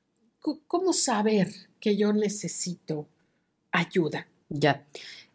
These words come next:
Speaker 2: Eh, mira, yo la paciente más chiquita que tengo tiene tres años.
Speaker 1: ¿Qué?
Speaker 2: Tres, tres. Y es una delicia, ¿no? Pero, ¿por qué llevaron a esta niña conmigo
Speaker 1: Ajá.
Speaker 2: los papás?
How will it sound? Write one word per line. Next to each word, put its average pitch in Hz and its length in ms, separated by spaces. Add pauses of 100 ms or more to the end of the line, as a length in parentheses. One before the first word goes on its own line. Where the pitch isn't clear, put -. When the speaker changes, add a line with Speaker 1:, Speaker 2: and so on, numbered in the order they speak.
Speaker 2:
Eh, 208 340
mira, 220 400
yo 247 260
la 359 180
paciente 240 440
más 208 380 (160)
chiquita 180 520
que 151 120
tengo 143 280
tiene 135 240
tres 135 460
años. - 500 (180)
Speaker 1:
¿Qué? 285 380 (200)
Speaker 2:
Tres, 226 540 (120)
tres. 160 340
Y 220 120
es 214 140
una 233 220
delicia, 160 520
¿no? 196 200
Pero, 233 320 (180)
¿por 262 220
qué 320 120
llevaron 277 360
a 220 40
esta 214 240
niña 170 320
conmigo 165 360
Speaker 1:
Ajá. 185 60
Speaker 2:
los 190 140
papás? 226 400